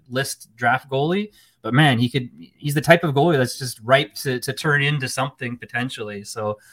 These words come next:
uh, I think it's, uh, another really shrewd pick by the Habs. It was, uh, part of why I,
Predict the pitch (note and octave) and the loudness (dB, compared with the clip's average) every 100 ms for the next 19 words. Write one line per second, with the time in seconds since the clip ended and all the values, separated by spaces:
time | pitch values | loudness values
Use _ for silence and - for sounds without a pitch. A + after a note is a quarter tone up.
0 | - _ - G#2+ G#2+ G#2 A#2 B2+ B2 A#2 | -20 _ -4 0 0 -2 -4 -4 -4 -4
1 | - B2+ A#2+ B2 C3+ C3+ C3 B2 C#3+ C3+ | -4 -2 2 2 4 4 2 2 2 2
2 | - - C3 C3+ - D3+ D3+ C#3 C3 B2 | -2 -2 -2 -2 -4 -2 0 2 2 4
3 | D3+ C3+ A2 A2+ A#2 A#2 - B2 A#2 C#3 | 2 0 -2 -4 -2 -4 -2 -2 0 2
4 | C3 B2+ B2 A#2+ B2 A#2 | 2 2 4 6 6 4